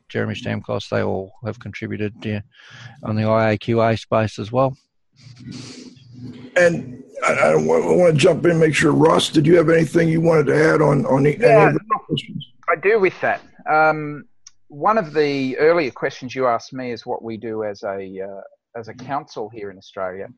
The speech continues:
Speaker 3: One of our main focuses has been training and, uh, really bringing together some of the professionals that we have worldwide, uh, within the I A Q A space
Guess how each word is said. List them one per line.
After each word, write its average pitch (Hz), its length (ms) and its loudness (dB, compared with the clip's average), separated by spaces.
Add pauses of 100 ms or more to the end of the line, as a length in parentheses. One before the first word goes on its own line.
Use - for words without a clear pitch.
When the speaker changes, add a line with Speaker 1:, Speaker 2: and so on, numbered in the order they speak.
(520)
Speaker 3:
One 170 160 -2
of 160 100 -4
our 120 300 0
main 139 480 -6
focuses 131 680 -6
has 113 260 -10
been 107 420 -12
training 117 540 -10 (460)
and, 107 480 -10
uh, 107 180 -4
really 139 420 -8 (120)
bringing 135 340 -4
together 113 400 -8
some 117 320 -8
of 104 120 -20
the 107 300 -8
professionals 113 640 -14
that - 140 -16
we 101 120 -14
have 127 200 -10
worldwide, 104 720 -6 (320)
uh, 101 260 -18 (440)
within 113 340 -18
the 107 140 -10
I 107 240 -2
A 104 40 -10
Q 107 280 -10
A 120 120 -4
space - 560 -8